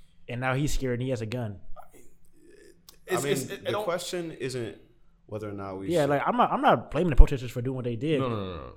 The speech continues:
Speaker 1: The point is, like, he shoulda got charged with something for bringing a gun across state lines
Speaker 2: Yeah.
Speaker 1: to something you're not even part of.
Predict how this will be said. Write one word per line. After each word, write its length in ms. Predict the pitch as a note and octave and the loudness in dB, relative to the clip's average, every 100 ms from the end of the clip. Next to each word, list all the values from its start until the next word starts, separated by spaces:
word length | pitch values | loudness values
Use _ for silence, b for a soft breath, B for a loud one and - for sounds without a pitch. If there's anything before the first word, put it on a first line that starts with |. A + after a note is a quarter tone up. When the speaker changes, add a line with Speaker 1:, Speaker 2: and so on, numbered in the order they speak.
| A2+ A#2 | -14 -10
Speaker 1:
The 80 | A#2+ | 6
point 300 | - G#3+ G3 | 8 8 6
is, 120 | D3+ | 6
like, 140 | D3 | 6
he 80 | C#3 | 6
shoulda 160 | F#3 F#3 | 4 4
got 100 | D#3+ | 4
charged 140 | E3+ | 0
with 80 | C#3 | 0
something 320 | D#3 C3+ A#2+ | -2 -2 -4
for 100 | A2 | -6
bringing 200 | A#2 C3+ | -6 -4
a 40 | A#2+ | -4
gun 440 | A#2+ C3 A#2+ A#2 B2 | -2 -2 -2 -6 -8
across 280 | - D3+ | -2 -2
state 200 | - D3+ | 0 -2
lines 320 | C#3 C3 B2+ A#2+ | 0 -2 -2 -2
Speaker 2:
Yeah. 60 | |
Speaker 1:
to 40 | G2 | -2
something 280 | D3 C3 B2+ | -2 -4 -4
you're 100 | D3 | -2
not 100 | C#3+ | 0
even 140 | C3 | -2
part 280 | A#2 B2+ A#2 | -4 -4 -4
of. 220 | G#2+ G#2 | -6 -8